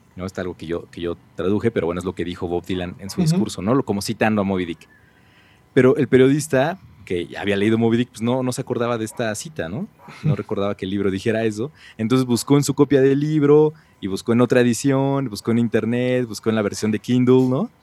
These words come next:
Speaker 1: Y no existía esa cita en el libro de Herman Melville. Entonces dijo: "Ah, chinga, pues Dylan se inventó una cita de Moby Dick, ¿no?". Y ya.
Speaker 2: <laughs>
Speaker 1: Fin. Fue, fue un error, fue causado por un recuerdo borroso, una broma, un easter egg.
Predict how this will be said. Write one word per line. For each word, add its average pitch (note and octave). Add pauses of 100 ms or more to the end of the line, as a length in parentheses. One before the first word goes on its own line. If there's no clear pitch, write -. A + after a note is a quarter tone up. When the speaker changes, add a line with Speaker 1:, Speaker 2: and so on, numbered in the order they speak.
(200)
Speaker 1:
Y A#2+
no C3
existía D3+
esa C#3
cita C#3
en G#2
el G2+
libro A#2
de A2
Herman A#2
Melville. A2+ (720)
Entonces F#2+
dijo: -
"Ah, F#2+
chinga, G#2+ (260)
pues F#2+
Dylan B2
se A#2
inventó G2+
una A2
cita -
de G#2
Moby G2
Dick, C3
¿no?". B2+ (440)
Y C#3
ya. G#2
Speaker 2:
<laughs> F3+
Speaker 1:
Fin. A#2 (760)
Fue, - (140)
fue -
un E3
error, F#3+
fue F3
causado D#3
por A2+ (240)
un C3+
recuerdo D3
borroso, D3+
una C#3+
broma, C#3+
un C3+
easter B2+
egg. C3+